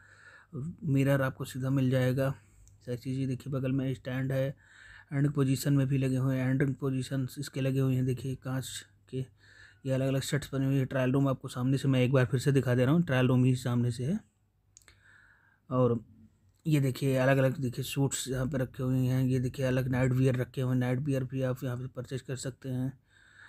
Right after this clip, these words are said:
और बाल पीको भी लेडीज़ के अस्तर वस्तर के जो लगाए जाते हैं, सारी चीज़ें की यहाँ पे सुविधा है, सारी चीज़ हमारे यहाँ होता है।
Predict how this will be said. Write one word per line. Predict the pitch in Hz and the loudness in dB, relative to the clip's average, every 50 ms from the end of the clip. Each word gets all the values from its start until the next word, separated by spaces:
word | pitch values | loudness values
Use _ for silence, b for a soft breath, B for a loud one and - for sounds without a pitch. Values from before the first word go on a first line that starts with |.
| B B B - | B B B -2
और | 135 135 135 131 131 131 131 113 90 95 - - | 0 0 2 0 -2 -4 -6 -10 -12 -12 -10 -6
बाल | 131 131 131 131 131 | -2 0 0 0 0
पीको | 123 139 127 - - 131 | -2 -4 -6 -6 -4 -2
भी | 131 131 131 | 0 2 2
लेडीज़ | 131 127 127 127 131 127 127 - | 2 2 4 2 2 2 0 -2
के | - 127 | -6 -6
अस्तर | 120 - - 131 123 | -6 -6 -6 -6 -6
वस्तर | 123 - - - 135 | -6 -6 -8 -10 -12
के | - - 127 113 - 143 | -10 -10 -12 -12 -8 -4
जो | 131 131 | -2 0
लगाए | 127 123 123 123 127 | 0 0 2 2 2
जाते | 127 123 117 139 | 0 0 -2 -4
हैं, | 123 - | -4 -2
सारी | 139 135 139 | -2 0 0
चीज़ें | 127 147 143 131 135 127 | 0 0 0 0 0 0
की | 131 | 0
यहाँ | 127 120 123 | 0 0 0
पे | 120 127 | -2 -2
सुविधा | 120 127 117 113 127 123 | -4 -6 -6 -6 -4 -4
है, | 127 151 | -2 -4
सारी | 160 - 135 135 131 | -2 -2 -4 -4 -2
चीज़ | - 139 127 | -2 -2 -2
हमारे | 127 127 123 127 | 0 0 0 0
यहाँ | 123 117 113 | -2 -2 -4
होता | 110 107 104 - 113 110 | -6 -10 -10 -12 -12 -12
है। | 110 110 | -12 -14